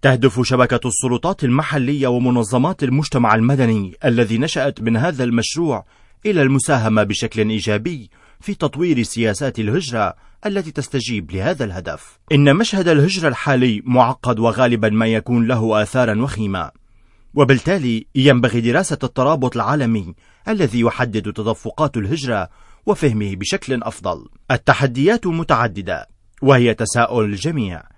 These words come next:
ولا يمكن لأحد أن يقف غير مبال بالمآسي الإنسانية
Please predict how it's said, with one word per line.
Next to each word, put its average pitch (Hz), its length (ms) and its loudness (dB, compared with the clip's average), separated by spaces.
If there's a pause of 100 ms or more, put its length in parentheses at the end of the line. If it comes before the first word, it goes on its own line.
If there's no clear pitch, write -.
(340)
ولا 220 220 4
يمكن 127 380 4
لأحد 110 440 -4
أن 107 140 -2
يقف 107 300 -4
غير 107 280 0
مبال 110 540 0
بالمآسي 127 560 -2
الإنسانية 113 800 -4